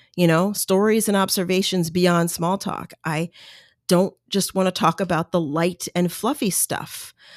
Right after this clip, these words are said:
I mean, that's very easy to do, and sometimes we'll do that on the show and we'll have fun and that's great and we laugh.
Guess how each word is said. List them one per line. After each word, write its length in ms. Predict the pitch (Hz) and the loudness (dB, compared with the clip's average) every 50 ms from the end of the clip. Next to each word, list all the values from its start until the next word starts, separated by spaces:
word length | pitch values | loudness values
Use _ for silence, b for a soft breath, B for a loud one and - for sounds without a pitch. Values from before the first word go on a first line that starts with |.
| B B B | B B B
I 60 | - | 0
mean, 200 | 175 175 170 165 | 2 4 4 2
that's 240 | 170 170 175 175 - | 2 0 -2 -4 -4
very 320 | 170 170 185 180 185 185 | 0 4 4 6 6 4
easy 340 | - - 185 185 170 196 190 | 2 0 -2 -2 -2 -2 -2
to 100 | 180 185 | -4 -4
do, 260 | 175 175 185 214 254 | -2 0 0 2 2
and 120 | 254 170 165 | 0 0 -2
sometimes 440 | - 170 165 170 190 165 170 170 - | -2 -2 -2 -2 -2 -2 -2 -4 -4
we'll 100 | 165 165 | -6 -4
do 140 | 160 175 | -2 0
that 200 | 170 175 170 175 | 0 2 2 2
on 140 | 170 165 160 | 2 0 0
the 60 | 151 | 0
show 300 | 175 - - 254 269 277 | 0 0 0 0 0 0
and 100 | 262 196 | 0 0
we'll 100 | 165 156 | -2 -2
have 200 | 160 165 139 147 | -4 -4 -6 -6
fun 280 | - - 269 311 320 269 | -4 -2 0 2 2 2
and 120 | 196 147 | 0 -2
that's 180 | 113 104 - - | -4 -6 -8 -6
great 240 | - 233 254 285 262 | -4 -2 -2 -2 -2
and 80 | - | -2
we 100 | 170 170 | -4 -4
laugh. 580 | 160 175 214 240 262 254 247 254 240 - - - | -2 -2 0 0 2 2 0 0 -2 -6 -14 -18